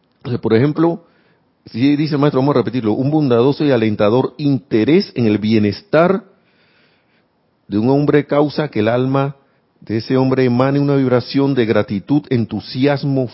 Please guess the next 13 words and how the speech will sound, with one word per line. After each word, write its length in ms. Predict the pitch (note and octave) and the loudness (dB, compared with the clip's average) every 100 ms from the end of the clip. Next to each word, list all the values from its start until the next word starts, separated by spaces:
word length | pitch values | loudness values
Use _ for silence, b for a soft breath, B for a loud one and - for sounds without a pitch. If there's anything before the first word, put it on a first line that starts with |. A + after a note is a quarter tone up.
| - | -6
fe 240 | - D#3 D3+ | -2 -2 -2
y 160 | - A2+ | -8 -6
amor". 580 | G2+ G2 C3+ B2 E2+ D2+ _ _ _ _ _ _ _ | -4 0 2 2 2 -8 _ _ _ _ _ _ _
Na-, 240 | - G#2+ - | -6 -6 -6
y 220 | - G#2+ | -8 -4
ahí 200 | B2 D3 | 0 0
se 120 | D3 A#2+ | 0 -2
empieza 320 | A2+ B2 B2+ | -2 -4 -4
a 20 | |
expandir 320 | - F#2 G2+ | -6 -4 -2
la, 180 | G2 F2 D#2 | -2 -2 -6
la 140 | F2+ | -8
luz. 220 | D#2+ D#2+ | -8 -10